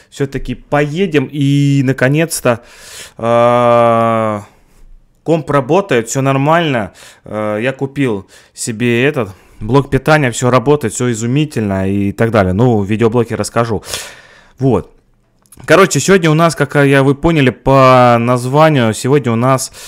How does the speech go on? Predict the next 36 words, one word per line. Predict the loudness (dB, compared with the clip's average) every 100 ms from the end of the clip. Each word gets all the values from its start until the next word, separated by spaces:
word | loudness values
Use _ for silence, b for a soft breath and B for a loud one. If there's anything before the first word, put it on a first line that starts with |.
| B B B
а, | 0 4
обзор | 4 2 2 4 2
Киров | 0 0 2 2 0
Map | 2 2 2 -6 -20 b b b b -4
под | -2 -2 -6 -4
один | -2 -2 -2 0 -2 -6 -12
сорок | -4 2 2 0
восемь. | 0 0 -2 -8 -8
Карта | -2 0 2 0 -4
платная, | -4 0 4 4 2 0 0 -4 -16 _
стоит | -6 2 4 4
в | 2
районе | 2 2 0 0 -4
ста | 0 2 4
рублей. | 4 2 2 2 0 B B B B B
И, | -4 -2 0 2 0
соответственно, | -2 -2 -2 0
я | 2 2
её | 2
купил, | 0 -6 -6 -2 0
приобрёл, | 2 0 2 4 4 4 0 -10
м, | -10 -8
в | -6
принципе, | -4 -6 -6 -10
сто | -4 -2
рублей, | 0 0
она | 0 -2
там | -4
недорого | -6 -2 -2 -2 -4
стоит. | -2 -2 -2
Я | -4 0 0
покажу, | -2 -2 -2 -2 -2
расскажу | -2 -4 -4 -4
и |
так | -6 -4
далее. | -4 -4 -8